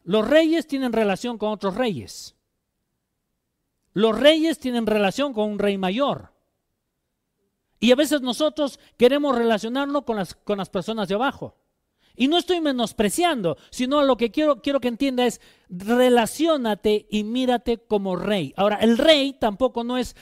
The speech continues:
el que he sido rey para que me sirvan. No, no, no, no. Un rey es para servir. Por eso la Biblia dice que Jesús vino,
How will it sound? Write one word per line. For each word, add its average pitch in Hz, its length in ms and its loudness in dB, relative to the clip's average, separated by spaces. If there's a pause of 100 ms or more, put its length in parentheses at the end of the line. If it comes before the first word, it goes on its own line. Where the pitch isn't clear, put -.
(140)
el 214 180 2
que 208 240 0 (540)
he 202 100 0
sido 262 280 2
rey 262 180 4
para 196 300 -2
que 196 120 -4
me 185 140 -4
sirvan. 175 500 -2
No, 262 220 0
no, 233 160 -2
no, 190 160 -6
no. 196 320 -4 (380)
Un 330 260 6
rey 277 540 4 (500)
es 202 180 -2
para 151 220 -4
servir. 110 480 -12 (2000)
Por 196 80 2
eso 247 160 2
la 269 100 4
Biblia 262 200 4
dice 269 240 2
que 226 140 -2
Jesús 233 360 -4
vino, 294 380 0